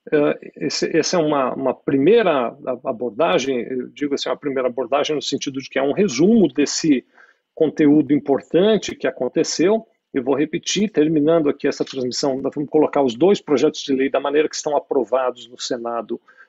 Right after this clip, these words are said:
na, no grupo que é o sevilha ponto com ponto B R barra grupo retrospectiva tributária, pra você poder analisar.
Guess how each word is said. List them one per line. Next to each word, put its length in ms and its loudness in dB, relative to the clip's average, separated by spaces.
na, 460 2
no 200 2
grupo 420 -2
que 100 -2
é 60 4
o 80 4
sevilha 480 0
ponto 260 -8
com 140 -2
ponto 280 -8
B 120 0
R 320 -2
barra 340 -2
grupo 340 -6
retrospectiva 800 -6
tributária, 560 0
pra 160 -4
você 240 -6
poder 380 -2
analisar. 680 2